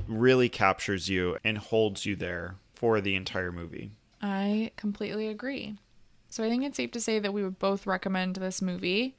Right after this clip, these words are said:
Speaker 2: I feel like this is, I said Belfast is a good Thanksgiving movie, but this is, like, if you wanna take your family to the movies, like,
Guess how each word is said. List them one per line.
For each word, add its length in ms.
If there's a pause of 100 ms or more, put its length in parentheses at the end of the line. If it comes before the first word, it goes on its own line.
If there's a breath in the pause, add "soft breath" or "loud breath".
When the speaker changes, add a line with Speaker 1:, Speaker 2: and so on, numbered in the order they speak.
(140)
Speaker 2:
I 60
feel 180
like 220
this 200
is, 300 (120)
I 100
said 460
Belfast 520
is 120
a 80
good 200
Thanksgiving 580
movie, 300
but 280
this 200
is, 260
like, 380
if 140
you 140
wanna 180
take 240
your 100
family 680
to 100
the 80
movies, 500
like, 140